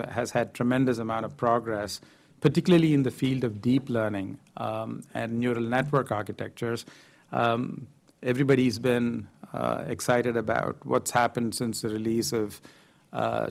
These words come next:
Chat G P T and these so-called large language models. Uh, they are all at the, at the learning layer of being able to take vast amounts of, uh, corpora.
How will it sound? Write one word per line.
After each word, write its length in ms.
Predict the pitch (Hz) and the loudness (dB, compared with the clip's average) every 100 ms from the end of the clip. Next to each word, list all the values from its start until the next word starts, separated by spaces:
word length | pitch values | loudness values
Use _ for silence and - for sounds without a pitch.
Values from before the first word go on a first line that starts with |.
| - | 0
Chat 260 | 123 123 | 2 2
G 160 | 117 120 | 2 -4
P 180 | 120 117 | -2 -6
T 320 | 120 110 113 | -4 -4 -2
and 120 | 107 | -4
these 220 | 113 107 - | -4 -6 -8
so-called 460 | - 120 - 113 | -4 -4 -2 -2
large 420 | 107 117 123 123 | 0 4 4 2
language 420 | 120 110 110 101 - | -2 -2 -4 -8 -6
models. 480 | 104 101 104 104 - - - _ | -8 -6 -8 -10 -14 -20 -20 _
Uh, 160 | 117 - | -4 -2
they 300 | 135 139 160 | 6 8 8
are 480 | 139 127 127 120 - _ - | 8 8 6 4 -2 _ 0
all 320 | 127 127 123 | 4 4 2
at 160 | 113 | -4
the, 220 | - 110 - | -4 -6 -6
at 160 | 117 - | -6 -4
the 100 | 110 | -4
learning 500 | 110 131 139 135 123 | -2 0 0 0 -2
layer 500 | 110 101 95 104 139 _ _ _ - | -4 -6 -8 -12 -16 _ _ _ 0
of 440 | 131 123 117 - - | 4 4 4 -4 -4
being 240 | 131 165 175 | 4 6 6
able 280 | 151 143 143 | 6 4 2
to 140 | 139 | -2
take 340 | - 131 127 - | 2 2 2 -2
vast 440 | 123 123 147 - - | 2 6 4 2 -2
amounts 520 | 127 123 120 120 - | 0 0 0 -2 -2
of, 380 | 127 117 117 - - | -2 -4 -6 -18 -8
uh, 320 | 123 110 110 107 | -2 0 -2 -2
corpora. 600 | - 131 127 117 101 143 | 4 4 4 0 0 -4